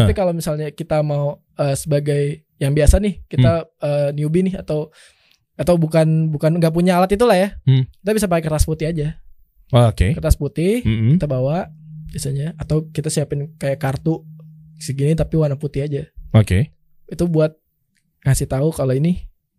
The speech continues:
Speaker 1: harus warna putih kayak gitu.
Speaker 2: Oh, oke. Teknisnya begitu ya.
Speaker 1: Teknisnya gitu dulu.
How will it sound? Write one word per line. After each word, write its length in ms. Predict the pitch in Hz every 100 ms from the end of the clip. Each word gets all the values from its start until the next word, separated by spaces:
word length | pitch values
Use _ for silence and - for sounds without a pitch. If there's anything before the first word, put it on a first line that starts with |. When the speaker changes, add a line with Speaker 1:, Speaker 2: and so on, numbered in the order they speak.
| _
Speaker 1:
harus 220 | - 135
warna 220 | 135 135 135
putih 460 | 147 170 156 156 - -
kayak 300 | - 120 120
gitu. 120 | - -
Speaker 2:
Oh, 960 | 143 160 165 165 165 160 156 151 147
oke. 300 | 120 117 104
Teknisnya 400 | 123 117 147 202
begitu 340 | 143 120 180 196
ya. 80 |
Speaker 1:
Teknisnya 280 | 117 139 185
gitu 160 | 170 175
dulu. 220 | 160 156